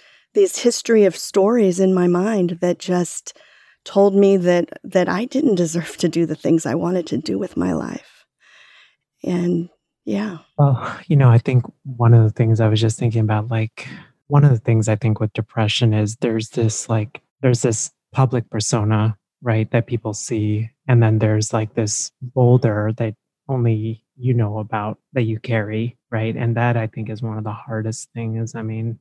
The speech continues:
Speaker 2: at least for me, this has been the hardest thing, 'cause I, I so resonate with what you said about, like, not feeling good enough. You know, this has honestly been so much of my, like, therapy work the past couple of years, you know, as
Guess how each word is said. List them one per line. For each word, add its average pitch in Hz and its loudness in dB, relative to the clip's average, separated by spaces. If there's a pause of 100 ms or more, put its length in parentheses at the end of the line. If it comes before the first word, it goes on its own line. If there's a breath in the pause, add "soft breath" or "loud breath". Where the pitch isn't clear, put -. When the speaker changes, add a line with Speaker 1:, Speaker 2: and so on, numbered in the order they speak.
(140)
Speaker 2:
at 131 -4
least 117 -4
for 123 -6
me, 110 -2
this 107 -10
has 110 -10
been 120 -8
the 104 -6
hardest 107 -6
thing, 120 -2
'cause 110 -4
I, 113 0 (500)
I 127 -4
so 127 2
resonate 110 4
with 107 -4
what 110 -4
you 113 -8
said 107 -6
about, 110 -6
like, 110 -6
not 110 -4
feeling 113 -4
good 127 -2
enough. 139 -2 (280)
You 127 -18
know, 135 0 (280)
this - -12
has 120 -2
honestly 110 -4
been 110 -8 (160)
so 113 -2
much 113 2
of 110 -6
my, 107 -6
like, 107 -10 (180)
therapy 110 -6
work 110 -10
the 110 -14
past 113 -6
couple 117 -10
of 110 -8
years, 113 -6
you 117 -4
know, 113 -2
as 117 -2